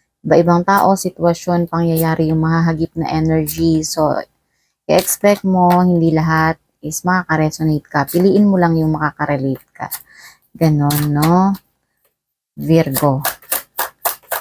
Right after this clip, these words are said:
Overall energy mo is Six of Cups. Parang, alam mo yun, makaka-, ano ka, makaka-realize ka ng mga,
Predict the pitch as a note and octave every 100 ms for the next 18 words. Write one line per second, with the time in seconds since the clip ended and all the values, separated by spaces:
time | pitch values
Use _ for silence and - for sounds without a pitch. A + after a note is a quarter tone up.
0 | - - - _ - - - - _ _
1 | - E3+ F3+ F3 F#3 - F3 F3 D#3+ E3+
2 | E3 D#3+ - D3+ - E3 - E3+ - -
3 | - - - - _ _ _ _ E3 E3+
4 | - D#3+ - _ _ _ _ F#3 G3+ G#3
5 | G3+ F3+ F3 E3+ E3 D#3 D3 D3 D#3 D3+
6 | C#3+ D3 - _ _ _ _ G3 G#3 A3+
7 | A3 G#3 G3 F#3 F#3 F#3 - F3 E3 D#3+
8 | D#3 D3+ D3